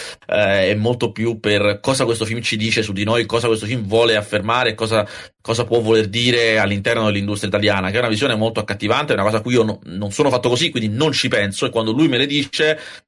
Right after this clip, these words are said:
non ci avevo pensato, eh, magari non mi convince, per carità, perché se mi ha fatto schifo, mi ha fatto schifo,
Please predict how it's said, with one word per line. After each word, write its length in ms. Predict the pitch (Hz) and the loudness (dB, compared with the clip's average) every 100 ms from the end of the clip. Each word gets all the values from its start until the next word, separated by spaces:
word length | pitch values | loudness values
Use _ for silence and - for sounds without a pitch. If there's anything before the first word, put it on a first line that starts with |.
| _ 139 | _ -4
non 160 | 127 | -2
ci 80 | - | 2
avevo 160 | 117 110 | 2 2
pensato, 680 | 98 120 101 98 98 98 101 | 0 -2 0 0 -2 -4 -2
eh, 400 | 107 101 98 95 | 0 0 0 -2
magari 440 | 95 107 110 156 | -6 -4 0 0
non 140 | 139 127 | 2 0
mi 80 | |
convince, 460 | 120 117 117 101 101 | 0 0 -2 -2 -2
per 100 | 92 | 0
carità, 220 | 107 113 | 0 0
perché 160 | 95 98 | 0 -6
se 120 | 92 | -8
mi 60 | 90 | -8
ha 60 | |
fatto 180 | - - | -10 -8
schifo, 220 | 92 101 | -6 -4
mi 80 | 87 | -4
ha 20 | |
fatto 220 | 95 90 | -6 -8
schifo, 360 | 92 104 95 | -6 -8 -6